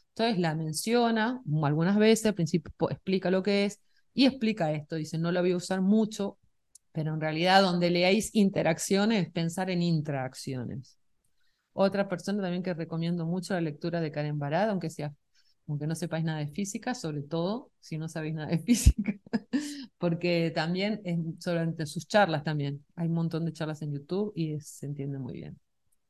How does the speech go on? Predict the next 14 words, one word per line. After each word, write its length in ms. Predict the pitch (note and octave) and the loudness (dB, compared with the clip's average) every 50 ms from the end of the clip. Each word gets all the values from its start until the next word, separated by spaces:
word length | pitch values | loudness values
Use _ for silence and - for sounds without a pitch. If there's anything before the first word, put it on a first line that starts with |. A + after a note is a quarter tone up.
| _ _ _ _ _ _ _ _ _ _ _ _ _ _ _ _ _ _ _ _ _ _ _ _ _ _ _ _ _ _ _ _ _ _ _ _ _ _ _ _ _ _ _ _ _ _ - | _ _ _ _ _ _ _ _ _ _ _ _ _ _ _ _ _ _ _ _ _ _ _ _ _ _ _ _ _ _ _ _ _ _ _ _ _ _ _ _ _ _ _ _ _ _ -10
Entonces, 800 | F3 F#3 F#3+ F3+ F#3 E3 D3+ D3 D#3 C#3+ C#3+ - - - - _ _ _ - | -8 -8 -6 -4 -4 -4 -4 -6 -8 -10 -10 -12 -18 -20 -20 _ _ _ -8
eh, 880 | F3 E3+ E3 D#3 D#3 D#3 D#3 D3+ D3 D3+ D3+ D3+ D3 C#3+ C#3+ C#3+ C#3 D3 C#3+ - _ _ _ - | -6 -6 -6 -6 -8 -8 -8 -6 -6 -6 -6 -6 -6 -6 -8 -8 -10 -12 -16 -20 _ _ _ -12
vale, 340 | - D#3 D#3 B2 - - - | -8 -6 -6 -6 -6 -8 -10
seguimos. 600 | - - F#3 G3 G3 E3+ D3+ A#2+ G2 - - _ _ _ _ _ _ _ _ _ _ _ _ _ _ _ _ _ _ _ _ _ _ _ - | -8 -4 -2 0 0 0 0 -2 -6 -10 -12 _ _ _ _ _ _ _ _ _ _ _ _ _ _ _ _ _ _ _ _ _ _ _ -2
Como 300 | - F#3+ F#3 F#3 G3 A3+ | 2 2 4 4 6 6
ella, 440 | B3+ C4+ C#4 A#3+ A3+ B3 D#4 E4 - | 6 6 6 6 6 4 4 2 0
como 200 | - E3 D#3+ D#3 | 0 0 2 4
Margulis, 600 | F3 G3 A3 A#3 A3 G#3+ G#3+ A3+ C#4 C#4 - - | 4 4 4 6 6 6 6 6 4 2 4 6
mi 160 | F#3+ G3 G#3+ | 8 8 8
uso 220 | A#3+ C#4 - D4+ | 8 6 6 4
de 120 | C4+ B3 A3 | 6 6 8
holobionte 580 | F#3+ F#3+ F3 F#3 A3 A#3+ B3 B3 B3+ B3+ - - | 8 8 8 8 8 6 6 6 6 4 4 6
no 360 | F#3 F#3+ G3+ A3 B3+ C#4+ D4 | 8 8 10 10 8 8 8
designa 760 | C#4 A#3 - - - D4 D4+ C#4+ C4+ F#3+ D#3+ C#3+ C3 B2+ - | 8 8 6 6 8 8 8 10 8 6 6 6 2 0 -4